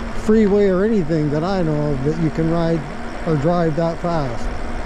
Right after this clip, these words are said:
So why is the car capable of going that fast when you, you can't legally ride that fast? Well, shouldn't that be the same thing with the bike?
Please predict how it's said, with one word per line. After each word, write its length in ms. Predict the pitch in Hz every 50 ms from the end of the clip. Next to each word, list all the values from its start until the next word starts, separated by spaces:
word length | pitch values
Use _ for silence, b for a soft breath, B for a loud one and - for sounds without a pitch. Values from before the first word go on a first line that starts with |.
| - - - - - - - - - - - - - - - - - - - - - - - -
So 160 | - 160 156
why 280 | 151 147 156 170 180 196
is 200 | 196 175 139 143
the 80 | 156
car 340 | - - - 185 185 180 170 147
capable 580 | - 165 180 180 165 170 151 143 160 160 156
of 100 | 151 139 131
going 260 | 165 175 170 165 160
that 260 | 160 160 165 160 -
fast 460 | - 185 175 170 160 156 147 - -
when 200 | 156 156 151 147
you, 80 | 147 143 - - - - - - - - - - -
you 60 | 170 139 -
can't 260 | 175 180 180 170 170
legally 360 | 165 175 165 165 151 147 143
ride 320 | 139 139 170 175 202 185 143
that 180 | 139 135 - -
fast? 340 | - - - - - - - - - - 220 220 226 220 220 226 226 220 - 220 220 220 220 220 - 214 214 214 214 214 -
Well, 80 | 160 143
shouldn't 320 | - - 196 180 180 180
that 180 | 180 180 165 170
be 80 | 180
the 160 | 165 147 147
same 320 | 139 - - 185 170 160 147
thing 180 | 147 170 160
with 140 | 147 143 123
the 80 | - 131
bike? 320 | 120 175 185 170 139 120